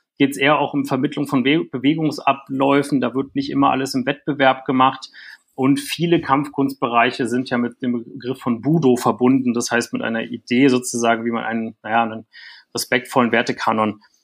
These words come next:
befördert. Darüber kann man auch kritisch reden. Weiß nicht, ob wir das an dieser Stelle tun wollen. Selbstverteidigung wiederum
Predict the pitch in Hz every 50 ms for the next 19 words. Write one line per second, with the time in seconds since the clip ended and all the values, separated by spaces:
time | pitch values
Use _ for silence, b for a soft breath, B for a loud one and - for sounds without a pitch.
0 | b _ - 110 - - 113 110 107 104 104 117 113 131 135 139 139 - 160 175
1 | 170 156 139 139 - - 170 165 156 - - 131 151 170 165 160 156 147 - _
2 | _ _ - 135 131 123 131 127 120 127 123 123 120 - 123 117 120 120 131 131
3 | - 127 120 120 117 - 127 123 123 123 123 123 B B B B B B B B
4 | - 135 170 - - - 180 - 165 170 175 175 180 175 156 160 175 165 175 156
5 | 165 175 175 170 -